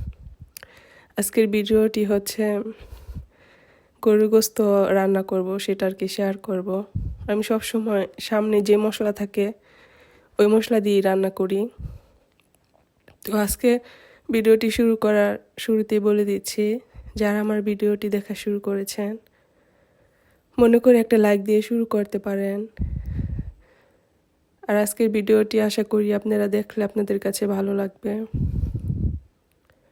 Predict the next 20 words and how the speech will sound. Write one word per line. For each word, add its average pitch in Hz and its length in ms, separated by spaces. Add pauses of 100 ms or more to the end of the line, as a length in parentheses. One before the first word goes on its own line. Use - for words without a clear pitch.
(260)
এখানে 220 360
হচ্ছে 226 280
আমি 214 160
গরুর 202 280
গোস্ত 214 260
রান্না 202 320
করব 196 260 (140)
হাড় 202 240
সহ। 214 240 (2250)
তো - 60
এই 220 120
হাড় 208 200
সহ 247 240
গোস্ত 226 260
আমার 208 240
কাছে 202 260
ভালো 196 260
লাগে, 202 320 (1080)
এমনিতে 220 380
একা 214 200